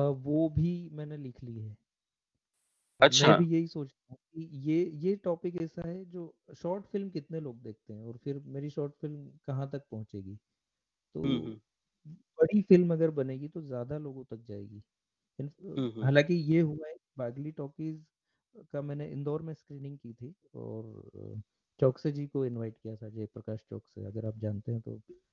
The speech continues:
Speaker 2: हाँ,
Speaker 1: बहुत बड़ा
Speaker 2: प्रसिद्ध
Speaker 1: नाम है।
Speaker 2: फ़िल्म समीक्षक हैं, बिल्कुल।
Speaker 1: हाँ, वो अ,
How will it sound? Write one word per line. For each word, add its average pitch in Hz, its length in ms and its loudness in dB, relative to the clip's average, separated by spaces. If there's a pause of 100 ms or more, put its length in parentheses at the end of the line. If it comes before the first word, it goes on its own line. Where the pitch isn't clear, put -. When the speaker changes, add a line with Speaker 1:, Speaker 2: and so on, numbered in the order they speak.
(480)
Speaker 2:
हाँ, 147 160 12
Speaker 1:
बहुत 120 60 8
बड़ा 131 260 12
Speaker 2:
प्रसिद्ध - 20 10
Speaker 1:
नाम 143 260 6
है। 139 200 10
Speaker 2:
फ़िल्म 143 280 0
समीक्षक 120 580 0
हैं, 101 120 -8
बिल्कुल। 98 340 -12 (760)
Speaker 1:
हाँ, 131 460 6
वो 139 1200 0
अ, 120 40 -20